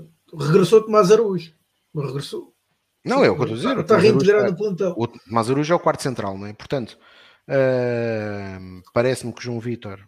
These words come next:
Speaker 2: eh, não é a solução. Custa muito que o Benfica, eh, tenha andado atrás de Tiago Santos e agora não encontra uma solução para lateral direito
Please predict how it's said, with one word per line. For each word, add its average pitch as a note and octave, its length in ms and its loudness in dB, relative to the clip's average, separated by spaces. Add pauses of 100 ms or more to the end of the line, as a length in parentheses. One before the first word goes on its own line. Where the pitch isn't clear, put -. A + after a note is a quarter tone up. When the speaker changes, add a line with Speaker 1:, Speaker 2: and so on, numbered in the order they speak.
(120)
Speaker 2:
eh, F#2+ 680 -16
não C3 340 4
é B2 140 4
a G2+ 40 -2
solução. G#2 580 -14 (640)
Custa F3 400 2
muito E3+ 320 -2
que C#3 60 -10
o C3 40 -6
Benfica, C3+ 640 -6
eh, D#2+ 160 -12 (120)
tenha B2+ 240 -2
andado A#2 600 -6
atrás G#2+ 540 -4
de G2 80 -20
Tiago A2 280 -6
Santos A2+ 460 -12 (520)
e A#2 160 0
agora A#2+ 320 2
não C#3+ 200 -2
encontra D3 420 -8
uma D#3 140 -8
solução E3+ 360 -16
para F3 160 -8
lateral F3 260 -6
direito F#3+ 420 -6